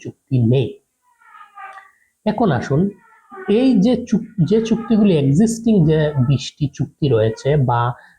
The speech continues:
আহ, যে ছয়ষট্টিটি এমওইউ রয়েছে সেগুলো যদি বাংলাদেশের, সেগুলোতে যদি বাংলাদেশের স্বার্থ বিরোধী কোনো কিছু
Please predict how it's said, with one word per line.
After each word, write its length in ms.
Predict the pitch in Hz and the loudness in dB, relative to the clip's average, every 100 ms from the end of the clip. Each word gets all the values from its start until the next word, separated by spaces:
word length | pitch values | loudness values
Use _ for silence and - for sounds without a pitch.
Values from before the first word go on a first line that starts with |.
| _ | _
আহ, 200 | 123 123 | -4 -2
যে 160 | 117 127 | 0 -2
ছয়ষট্টিটি 880 | - 131 117 120 - 131 113 147 151 | -2 -4 -4 -6 -8 -10 -4 -2 0
এমওইউ 420 | 139 165 190 139 | 0 2 2 2
রয়েছে 460 | 107 107 110 143 175 | 0 -2 -2 -2 -4
সেগুলো 680 | - - 156 208 240 247 | -4 -2 0 2 4 4
যদি 320 | 151 131 120 143 | 4 2 0 0
বাংলাদেশের, 920 | 127 117 117 127 143 143 - 160 151 | 0 0 0 0 -2 -2 -2 0 0
সেগুলোতে 460 | - 151 190 196 | -2 0 0 0
যদি 180 | 190 196 | 0 0
বাংলাদেশের 500 | 180 143 147 151 180 | 0 0 0 -2 -4
স্বার্থ 340 | - 135 135 170 | -6 -6 -4 0
বিরোধী 280 | 160 151 | 0 0
কোনো 200 | 147 139 | -2 -4
কিছু 200 | 135 135 | -4 -6